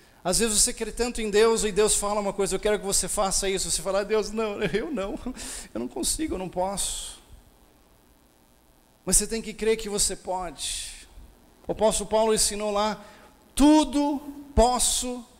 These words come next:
naquele que me fortalece." Um dos grandes pregadores do século passado nos Estados Unidos, Norman Vincent Peale, ele disse que esse versículo mudou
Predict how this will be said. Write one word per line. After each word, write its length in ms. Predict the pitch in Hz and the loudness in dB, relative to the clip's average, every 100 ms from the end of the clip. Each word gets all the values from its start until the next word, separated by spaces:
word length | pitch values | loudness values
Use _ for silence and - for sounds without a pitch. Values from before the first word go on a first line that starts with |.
| - | -6
naquele 720 | 180 147 208 214 214 220 196 - - - - - | -4 -2 0 2 2 -2 -6 -12 -20 -20 -20 -18
que 120 | - 175 | -6 -2
me 120 | 165 | -2
fortalece." 1000 | - 156 - 113 90 82 - - - - - - - _ _ _ _ _ _ _ _ _ _ _ _ _ - | 0 -2 -2 -4 -4 -6 -4 -4 -8 -12 -18 -20 -20 _ _ _ _ _ _ _ _ _ _ _ _ _ -8
Um 100 | 175 | -2
dos 160 | 190 160 | 0 2
grandes 420 | 196 226 196 - | 4 2 2 0
pregadores 680 | - 190 175 156 185 190 156 | 0 -2 0 0 2 2 0
do 80 | 156 | 0
século 360 | - 185 175 | 0 -2 -6
passado 580 | - 160 - 185 190 165 | -6 -4 -2 0 -2 -4
nos 160 | 160 147 | -4 -2
Estados 340 | 143 175 147 | -2 -2 -4
Unidos, 500 | 156 170 170 147 131 | -4 -4 -4 -6 -6
Norman 460 | 160 170 185 180 160 | -2 -2 0 -2 -4
Vincent 560 | 131 175 170 175 165 | -4 -2 -2 -2 -6
Peale, 360 | - 143 131 123 - - - - - - _ _ _ _ - | -10 -8 -8 -8 -14 -18 -18 -18 -20 -20 _ _ _ _ -8
ele 120 | 170 | -6
disse 280 | 165 190 - | -2 -2 -2
que 140 | - | -2
esse 220 | 196 - | 0 0
versículo 680 | 170 175 170 - 196 233 220 | -2 -4 -2 -2 -4 -8 -8
mudou 500 | 196 160 156 180 175 | -6 -6 -2 -4 -4